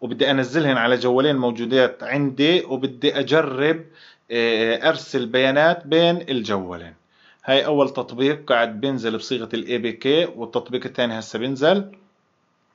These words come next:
وبرجع لكم بعد ما أنزلهن أو، آه، آه، أثبتهن على جوالين. طبعًا أنا نزلت ال-، التطبيقين على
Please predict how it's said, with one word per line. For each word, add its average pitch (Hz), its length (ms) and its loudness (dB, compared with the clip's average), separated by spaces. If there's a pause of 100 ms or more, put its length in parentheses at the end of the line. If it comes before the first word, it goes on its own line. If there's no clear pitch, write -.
(240)
وبرجع 139 420 2
لكم 160 520 0
بعد 135 280 2
ما 127 140 -4
أنزلهن 139 480 2
أو، 127 240 4
آه، 123 40 6
آه، 117 520 4
أثبتهن 131 540 0
على 117 220 4
جوالين. 90 440 -4 (540)
طبعًا 123 360 0
أنا 131 160 -2
نزلت 127 840 -2
ال-، 101 1120 -4
التطبيقين 127 1040 -2
على 123 540 0